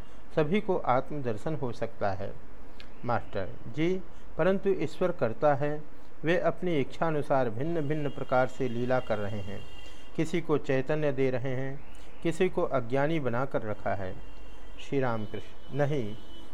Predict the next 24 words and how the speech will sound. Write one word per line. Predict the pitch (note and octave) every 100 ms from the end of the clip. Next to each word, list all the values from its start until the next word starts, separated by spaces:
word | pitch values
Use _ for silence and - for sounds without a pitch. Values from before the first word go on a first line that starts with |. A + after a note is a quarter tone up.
| -
उनसे | E3+ F#3 G3
व्याकुल | E3 C#3+ C#3 F#3+
होकर | D#3 D#3+ E3 C#3+
प्रार्थना | - A#2+ A#2 D#3
करनी | D3+ A2+ A2+ C#3
पड़ती | B2 G2+ - G2
है। | G2 - - - - - -
आंतरिक | C#3+ D#3 F#3 F3+ -
होने | D3+ D#3+
पर | E3 E3
वे | D#3 C#3+
प्रार्थना | - B2+ B2 A2 C#3 C#3+
अवश्य | - A2 C#3 D#3+
सुनेंगे। | - A#2 G#2 G2 F#2+ F2+ - - - - - - C3+
एक | C3 -
भक्त, | A2+ - - - - A#2+
जी | E3
हाँ, | C#3 G#2+ G#2 - - -
मैं | B2 C#3+ D#3
है, | D3 E3 E3+ - - - F3+
इसलिए | F3 G3 F#3+
प्रार्थना | E3 A#2+ A#2+ D3 D#3
करनी | - G#2+ C#3+
होगी। | B2+ G2+ G2+